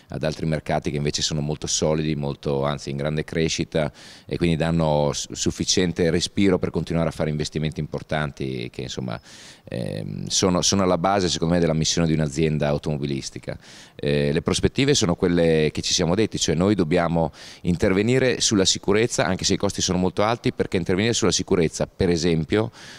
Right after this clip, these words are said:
vorrà dire riuscire a fare in futuro vetture più leggere. Fare in futuro vetture più leggere perché si scontreranno di meno e quindi non abbiamo più bisogno di tripli, quadrupli acciai per proteggere le persone all'interno, vorrà dire, eh, avere vetture più leggere e quindi consumare di meno,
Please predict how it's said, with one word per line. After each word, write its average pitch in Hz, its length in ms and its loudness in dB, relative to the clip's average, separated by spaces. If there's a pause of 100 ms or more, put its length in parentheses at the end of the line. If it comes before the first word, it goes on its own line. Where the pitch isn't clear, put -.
vorrà 92 340 2
dire 113 360 2
riuscire 92 520 2
a 71 80 2
fare 95 260 0
in 87 60 0
futuro 107 380 2
vetture 95 480 0
più - 160 0
leggere. 69 500 0 (400)
Fare 101 320 2
in 85 120 0
futuro 101 320 0
vetture 90 300 2
più - 140 -2
leggere 85 380 2
perché - 240 -6
si - 120 -4
scontreranno 82 520 -2
di 73 80 -4
meno 71 320 -2
e 85 60 0
quindi 78 220 -2
non 76 100 -4
abbiamo 78 220 0
più - 120 -8
bisogno 80 320 0
di 76 160 -4
tripli, - 400 -4
quadrupli 80 480 -2
acciai 73 380 -2
per 71 140 -8
proteggere 76 440 -4
le 76 80 -4
persone 78 340 -6
all'interno, 85 600 -2 (460)
vorrà 98 220 4
dire, 101 480 2
eh, 78 360 0
avere 82 180 0
vetture 85 240 0
più 82 140 -4
leggere 95 300 0
e 127 40 -2
quindi 98 400 0
consumare 76 480 -4
di 92 80 -2
meno, 80 380 -2